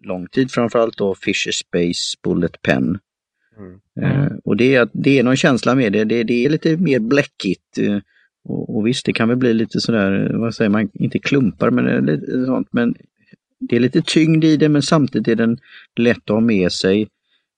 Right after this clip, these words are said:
Speaker 1: Den är, den är funktionell, praktisk. Eh, och det är, det,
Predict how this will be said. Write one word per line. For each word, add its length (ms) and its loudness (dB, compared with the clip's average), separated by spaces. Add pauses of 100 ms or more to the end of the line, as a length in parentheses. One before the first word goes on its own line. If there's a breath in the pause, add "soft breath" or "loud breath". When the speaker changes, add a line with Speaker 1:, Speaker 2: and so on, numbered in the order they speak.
Speaker 1:
Den 160 0
är, 140 -2
den 220 -2
är 460 -4
funktionell, 720 0
praktisk. 760 -2 (800)
Eh, 200 -4
och 140 -2
det 160 0
är, 320 -2
det, 120 -6